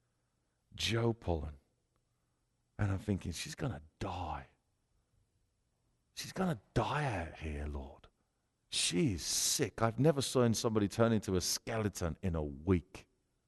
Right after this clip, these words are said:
That fever hit her. People prayed and prayed and prayed. We smuggled her on the plane <laughs> because we knew they don't, they don't like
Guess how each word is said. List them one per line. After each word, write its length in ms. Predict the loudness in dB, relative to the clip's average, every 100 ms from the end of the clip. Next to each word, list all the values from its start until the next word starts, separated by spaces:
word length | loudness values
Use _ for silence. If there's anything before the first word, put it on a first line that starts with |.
| _ _ _ _ _ _ _ 4
That 260 | 4 4
fever 640 | -10 0 2 2 4 2 2
hit 420 | -6 0 0 0 -6
her. 280 | -6 -6 -14 _ _ _ _ _ _ _ _
People 360 | 0 0 0 -6
prayed 540 | -4 -2 0 0 -4 -8 -8
and 180 | -6 -4
prayed 480 | -2 0 0 -4 -6 -6
and 200 | -4 -4
prayed. 460 | -2 0 2 -2 -4 _ -20 -20 2
We 100 | 4
smuggled 560 | 4 8 8 10 6
her 120 | 8 8
on 160 | 8
the 80 | 4
plane 480 | 6 6 6 2 4
<laughs> 40 |
because 420 | 4 8 10 10 10
we 120 | 6
knew 200 | 8 8 8 6 -12 4
they 100 | 10
don't, 360 | 12 10 6
they 100 | 8
don't 240 | 12 12 10
like 260 | 8 8